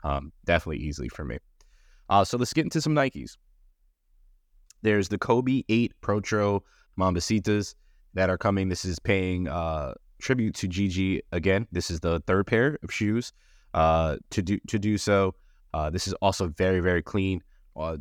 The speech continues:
throughout the shoe, uh, there is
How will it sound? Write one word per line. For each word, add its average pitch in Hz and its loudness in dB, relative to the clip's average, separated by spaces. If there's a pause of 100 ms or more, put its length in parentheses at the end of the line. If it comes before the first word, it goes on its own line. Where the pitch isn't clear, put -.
(140)
throughout 120 4
the 110 -2
shoe, 117 0 (180)
uh, 82 2
there 92 2
is 87 0